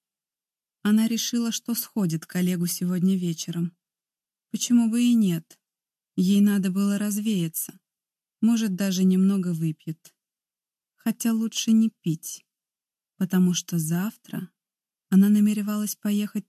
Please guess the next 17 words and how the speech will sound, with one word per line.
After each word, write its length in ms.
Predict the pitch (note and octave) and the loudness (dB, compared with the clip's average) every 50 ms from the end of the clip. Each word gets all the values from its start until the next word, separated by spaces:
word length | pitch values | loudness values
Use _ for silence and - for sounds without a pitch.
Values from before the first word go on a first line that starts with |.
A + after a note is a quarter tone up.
| _ _ | _ _
туда, 460 | - A3+ G3 F3 F3+ E3 - F3+ - _ _ _ _ _ _ _ _ _ _ _ _ _ _ _ | -4 -4 -2 -2 -4 -4 -6 -8 -14 _ _ _ _ _ _ _ _ _ _ _ _ _ _ _
в 140 | - F#3 F#3+ | -4 0 0
дом, 440 | F3 E3+ G#3+ B3 C#4 C4 A#3 - _ _ _ _ _ _ _ _ - F3+ | 0 0 0 0 0 0 -2 -4 _ _ _ _ _ _ _ _ -6 -6
который 320 | F3+ - - F#3+ G3+ G3+ | -4 -2 0 0 0 0
приняла 480 | - - G3+ G3 G3+ G3+ G3+ G3+ G3+ F#3+ | 0 2 4 4 4 4 2 0 -2 -2
за 120 | F#3+ G3+ | -2 -2
резиденцию 640 | G3 G3 F#3+ G3 F3+ F#3+ G3+ G3+ G3 - - A3 | -2 -2 -2 -2 0 0 0 0 0 -2 -4 -6
сказочника, 1000 | G#3+ - - _ - F3+ E3+ D#3+ F3 D3+ - - - - F3 E3+ _ - G3 F#3 - _ _ _ _ _ _ _ _ _ _ _ _ _ _ _ _ | -8 -8 -8 _ -4 -2 -2 -2 -4 -6 -8 -8 -8 -8 -10 -12 _ -14 -16 -16 -16 _ _ _ _ _ _ _ _ _ _ _ _ _ _ _ _
и 120 | - B3 A#3+ | -2 -2 -2
встретиться 560 | - - C4 B3+ B3 A#3+ B3 A#3+ - - A#3+ | -2 -2 -4 -2 -2 -2 -4 -4 -4 -4 -6
с 80 | A#3 | -6
Константином, 1040 | - - A#3 A3 - - - A#3 A3+ A3+ - - - - F3 E3+ E3 E3 D#3 E3+ - _ _ _ _ _ _ _ _ _ _ _ _ - | -2 0 0 0 0 0 0 2 2 2 0 0 -2 0 2 2 2 0 -2 -6 -10 _ _ _ _ _ _ _ _ _ _ _ _ 0
а 80 | F#3 | 2
он 160 | F#3+ G3 G3 | 2 4 2
расскажет 500 | G3 G3+ G3 - - - G#3 G3+ G#3 - - - | 2 -2 -4 -6 -6 -6 -6 -6 -6 -10 -8 -6
ей 120 | A#3 A#3 | -6 -6
все, 540 | A3+ - - - - - - E3 C#3+ C3 E3+ | -4 -6 -8 -10 -10 -8 -8 -8 -8 -8 -12